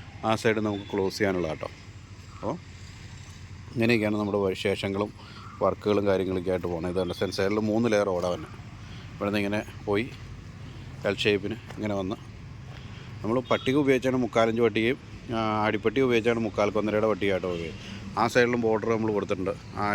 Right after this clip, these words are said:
ലാസ്റ്റ് എൻഡിൽ അവിടെയും നമ്മൾ ബോർഡർ കൊടുത്തിട്ടുണ്ട് കണ്ടോ, എല്ലായിടത്തും ടൈ അടിച്ച് കൊടുത്തിട്ടുണ്ട്. ഇത്, ഇതാണ് ഹാൻഡ് റെയിൽ. ഹാൻഡ് റെയിൽ നമ്മൾ ഈ ഒരു പോർഷനിൽ,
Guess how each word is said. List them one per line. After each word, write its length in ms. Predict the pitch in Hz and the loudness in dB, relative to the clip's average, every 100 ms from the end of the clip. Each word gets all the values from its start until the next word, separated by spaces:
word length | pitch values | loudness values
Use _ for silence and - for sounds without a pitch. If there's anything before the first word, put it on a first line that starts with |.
| 107 104 | 2 2
ലാസ്റ്റ് 260 | 98 - 98 | 0 0 -2
എൻഡിൽ 180 | 92 90 - - - - - - - - - - - - - - - - | 0 -2 -4 -12 -14 -14 -16 -16 -16 -14 -14 -14 -12 -10 -10 -12 -12 -4
അവിടെയും 260 | 95 98 104 | 0 2 2
നമ്മൾ 160 | 101 98 98 | 2 2 4
ബോർഡർ 240 | 92 90 95 | 4 4 2
കൊടുത്തിട്ടുണ്ട് 380 | 85 82 87 - - - - - 1077 - - - - - - | 2 0 -2 -4 -8 -14 -14 -14 -12 -12 -12 -14 -12 -12 -10
കണ്ടോ, 180 | - - - - - - - - - - - - - - - - - - - - - 95 | -8 -8 -8 -12 -12 -14 -14 -14 -14 -14 -14 -14 -14 -14 -14 -14 -14 -14 -14 -14 -8 -2
എല്ലായിടത്തും 380 | 98 90 98 - 101 | -2 -2 -8 -4 0
ടൈ 100 | 95 98 | 2 2
അടിച്ച് 180 | 90 104 | 0 -2
കൊടുത്തിട്ടുണ്ട്. 380 | 85 85 90 107 - - - 107 | -2 -4 -6 -8 -10 -14 -10 -4
ഇത്, 100 | 104 104 | 0 4
ഇതാണ് 220 | 113 110 107 | 4 4 2
ഹാൻഡ് 240 | 95 95 | 0 2
റെയിൽ. 160 | 98 92 92 | 0 2 0
ഹാൻഡ് 240 | 98 95 | 0 0
റെയിൽ 140 | 104 110 | 0 2
നമ്മൾ 180 | 107 113 113 - - - 120 | 2 2 0 -6 -16 -6 0
ഈ 40 | 120 | 0
ഒരു 100 | 113 | 2
പോർഷനിൽ, 340 | 107 110 107 | 0 0 0